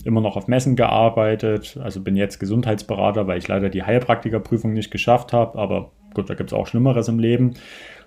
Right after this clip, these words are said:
Und hab danach erstmal bei Perfects angefangen. Das war damals die Distributionsmarken,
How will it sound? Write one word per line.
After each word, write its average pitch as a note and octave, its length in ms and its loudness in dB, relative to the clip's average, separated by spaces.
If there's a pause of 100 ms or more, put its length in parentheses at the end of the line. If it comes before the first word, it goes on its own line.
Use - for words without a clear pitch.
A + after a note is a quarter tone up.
(100)
Und A2 220 2
hab G#2 160 2
danach G#2 460 2
erstmal G#2+ 480 0
bei G2+ 120 2
Perfects C3+ 520 2
angefangen. A#2+ 640 0
Das A2+ 140 -4
war G#2 120 0
damals G#2 500 0
die G2+ 140 -8
Distributionsmarken, G#2 1200 -2